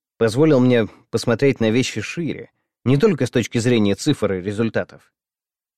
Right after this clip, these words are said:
Раньше я не понимал, чем занять себя дома. Не видел своей роли и места как мужа и папы. Я лишь помогал жене, когда она просила, но сам не замечал и не планировал домашних забот или детской логистики.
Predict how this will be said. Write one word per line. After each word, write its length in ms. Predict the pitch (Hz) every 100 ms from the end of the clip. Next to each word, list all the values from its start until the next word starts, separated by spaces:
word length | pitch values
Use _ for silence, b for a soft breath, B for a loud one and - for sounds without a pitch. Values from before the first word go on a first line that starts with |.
| _ _ _
Раньше 340 | - 123 156 151
я 140 | 139
не 100 | 131
понимал, 460 | 120 131 175 180 131
чем 200 | 117 104
занять 320 | 101 98 95
себя 280 | - 95 95
дома. 360 | 92 73 - _ _ _ _ _ _ _ -
Не 140 | 120
видел 280 | 151 196 165
своей 380 | - 127 123 117
роли 220 | 123 139
и 100 | 113
места 360 | 104 120 - 107
как 240 | 90 -
мужа 300 | 98 117 92
и 60 | 76
папы. 420 | - 90 - 80 _ _ _ _ -
Я 120 | 139
лишь 220 | 131 -
помогал 480 | 131 139 139 156 117
жене, 320 | 117 135 165
когда 320 | 110 95 95
она 160 | 90 87
просила, 480 | - - - 147 104
но 140 | 107
сам 260 | - 190 170
не 80 |
замечал 500 | 123 123 110 - 151
и 60 | 139
не 100 | 110
планировал 540 | - 98 135 170 110
домашних 480 | 95 98 101 - 101
забот 400 | 104 90 101 139
или 160 | 92 87
детской 380 | 82 98 - 92
логистики. 680 | 92 85 78 - - -